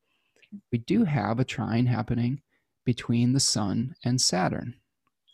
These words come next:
So another harmonious aspect of the nature of Jupiter, right?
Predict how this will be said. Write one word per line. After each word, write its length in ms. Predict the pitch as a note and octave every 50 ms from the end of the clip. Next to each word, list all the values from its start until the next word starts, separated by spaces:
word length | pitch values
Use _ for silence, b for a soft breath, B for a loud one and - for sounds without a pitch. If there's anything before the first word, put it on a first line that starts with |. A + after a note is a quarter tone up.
| _ _ _ _ _ _ _ _ _ _ _ _ _ _ _ _ _ _ _ -
So 240 | - - C#3 B2 -
another 360 | C3+ B2+ C3+ C#3 D3+ F3 F#3
harmonious 600 | E3 - E3 C#3+ C3 B2 B2+ C3+ C#3 D3+ D3+ - -
aspect 680 | - A#2+ A2+ A#2 - - - A2 C#3 - - - - - _ _ _ F3+ F3 E3+ G3 G3 - _ _ _ _ -
of 280 | C3 C3 D3 D#3+ F3 F3
the 80 | G3 F#3
nature 440 | D3+ B2 A2+ A2+ - - A2+ G#2+
of 100 | G2+ G#2
Jupiter, 500 | G2+ - G#2 G2+ - - - - C#3 E3+
right? 280 | D3+ A#2+ A2+ C#3+ D#3+ -